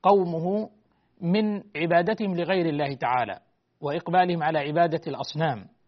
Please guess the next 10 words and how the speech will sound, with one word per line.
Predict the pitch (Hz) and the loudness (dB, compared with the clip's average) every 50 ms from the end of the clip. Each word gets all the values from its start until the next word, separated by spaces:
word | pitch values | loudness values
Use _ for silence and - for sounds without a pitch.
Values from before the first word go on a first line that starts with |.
| _ _ _ _ _ _ _ _ | _ _ _ _ _ _ _ _
وعلى | - 139 139 175 180 175 175 175 175 - - 135 131 151 175 175 175 | -6 0 4 8 8 10 10 10 8 6 2 2 4 4 4 4 4
ما | 175 175 170 | 2 0 -2
كانوا | 165 - 196 190 185 175 160 | -2 -2 -2 0 0 0 0
عليه | 147 160 175 190 190 170 175 170 | 0 0 0 -2 -2 -2 -2 -2
من | 165 165 160 | -4 -4 -4
الأحوال | 151 131 - 143 127 - 165 180 180 170 160 160 156 156 156 - - | -6 -6 -6 -8 -6 -2 0 2 4 4 2 2 0 -2 -4 -4 -6
وبعض | 160 151 147 160 175 175 175 160 | -6 -4 0 0 0 0 0 -2
الخصال | 151 143 - 160 143 - - 196 208 202 202 202 - _ _ _ _ _ _ _ _ _ _ _ - | -6 -8 -8 -10 -6 0 4 8 8 8 6 4 -4 _ _ _ _ _ _ _ _ _ _ _ 0
التي | 165 180 202 196 196 196 180 | 2 2 2 0 -2 -4 -6
كانت | - - 214 214 190 180 | -2 -2 -2 -2 -2 -4